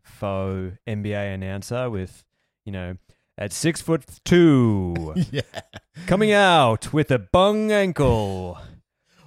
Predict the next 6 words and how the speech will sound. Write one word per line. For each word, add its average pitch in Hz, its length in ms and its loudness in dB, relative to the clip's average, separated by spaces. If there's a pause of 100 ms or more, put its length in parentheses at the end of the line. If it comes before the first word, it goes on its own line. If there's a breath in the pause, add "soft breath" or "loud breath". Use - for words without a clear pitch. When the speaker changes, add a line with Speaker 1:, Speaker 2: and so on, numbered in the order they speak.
Speaker 1:
Courtney. 185 1400 4
<laughs> - 1120 -8 (1400 loud breath)
Speaker 2:
One 139 220 0
thirty-six 160 540 2
kilos. 87 880 -4
<laughs> - 60 -16